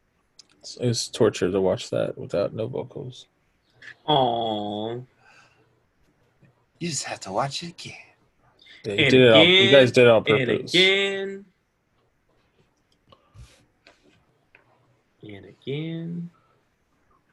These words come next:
Speaker 3: And again.
Speaker 2: And again.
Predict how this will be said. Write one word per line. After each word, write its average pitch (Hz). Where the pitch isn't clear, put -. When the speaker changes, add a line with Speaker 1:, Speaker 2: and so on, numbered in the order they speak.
Speaker 3:
And 98
again. -
Speaker 2:
And 104
again. -